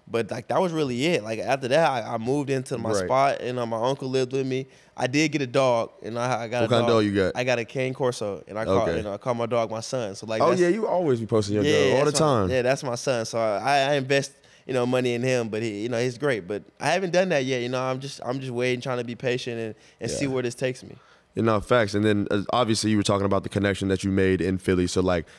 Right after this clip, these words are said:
Speaker 2: investing money. How,
Speaker 1: Yeah.
Speaker 2: speak on that. Like, do you think that's good for, especially young guys that are, like, coming up into the N B A and, like, you know, they want the, the chains, they
Speaker 1: Yeah.
Speaker 2: want the houses, they want the cars. Like, talk about kinda, like, the investing side of, like, your money and, and how to, how to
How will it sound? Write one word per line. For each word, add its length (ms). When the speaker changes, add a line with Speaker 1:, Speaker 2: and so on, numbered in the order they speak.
Speaker 2:
investing 560
money. 240
How, 240
Speaker 1:
Yeah. 80
Speaker 2:
speak 240
on 140
that. 120
Like, 140
do 60
you 40
think 180
that's 180
good 200
for, 280
especially 320
young 220
guys 420
that 160
are, 60
like, 160
coming 280
up 140
into 240
the 120
N 160
B 120
A 200
and, 100
like, 180
you 60
know, 180
they 120
want 240
the, 160
the 80
chains, 520
they 80
Speaker 1:
Yeah. 80
Speaker 2:
want 100
the 80
houses, 260
they 80
want 180
the 60
cars. 300
Like, 100
talk 180
about 360
kinda, 220
like, 300
the 140
investing 420
side 300
of, 100
like, 220
your 100
money 340
and, 160
and 300
how 160
to, 160
how 160
to 240